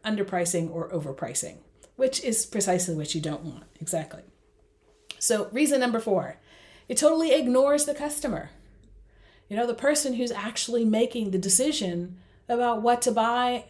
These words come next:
and whether or not to buy it and whether or not that's a fair price. So it completely takes them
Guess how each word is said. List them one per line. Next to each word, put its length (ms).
and 280
whether 320
or 60
not 220
to 100
buy 220
it 240
and 220
whether 280
or 60
not 200
that's 180
a 40
fair 200
price. 560
So 140
it 180
completely 720
takes 480
them 300